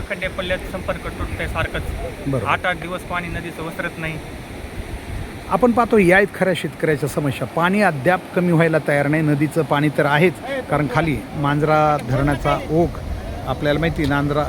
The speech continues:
Speaker 2: मांजरा धरण हे पूर्णपणे भरलेलं आहे आणि हे पाण्याचा आपण बघतो किती मोठा ओघ आहे, आणखीन त्या धरणात जातोयच.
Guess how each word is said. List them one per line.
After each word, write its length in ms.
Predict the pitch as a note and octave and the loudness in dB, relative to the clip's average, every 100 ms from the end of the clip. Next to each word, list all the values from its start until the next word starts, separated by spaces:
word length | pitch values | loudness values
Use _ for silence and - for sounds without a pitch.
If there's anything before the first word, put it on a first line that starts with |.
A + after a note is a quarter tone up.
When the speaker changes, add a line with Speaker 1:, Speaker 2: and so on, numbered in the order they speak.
| D3 | 0
Speaker 2:
मांजरा 360 | C#3 C#3+ D#3 | 0 2 4
धरण 240 | D3+ D#3 C3 | 4 2 2
हे 240 | C3+ C3+ - - - - | 2 2 0 -6 -8 -2
पूर्णपणे 380 | D#3+ D#3 D3+ D#3+ | 2 2 2 2
भरलेलं 440 | C#3+ D3 F3+ F#3 | 2 4 4 4
आहे 200 | B2 G2+ - - - | 2 0 -8 -10 -8
आणि 140 | C#3+ D3 | -2 2
हे 160 | D3+ | 4
पाण्याचा 680 | E3+ - D3+ D#3+ - E3 E3 - - - - - | 4 4 2 2 2 4 4 0 -8 -10 -8 -2
आपण 240 | C#3+ E3+ | 0 4
बघतो 240 | E3 - F3+ | 2 4 2
किती 240 | D3+ A#3+ | 2 2
मोठा 220 | A3 G3 | 2 4
ओघ 260 | F#3 F#3 F3+ | 4 6 6
आहे, 100 | E3+ | 4
आणखीन 340 | D#3 D3+ E3+ | 4 0 0
त्या 80 | D#3 | 0
धरणात 340 | C#3 C#3+ D3+ | 0 0 0
जातोयच. 560 | C#3 D3 - F3+ C3 - | 2 2 4 4 2 0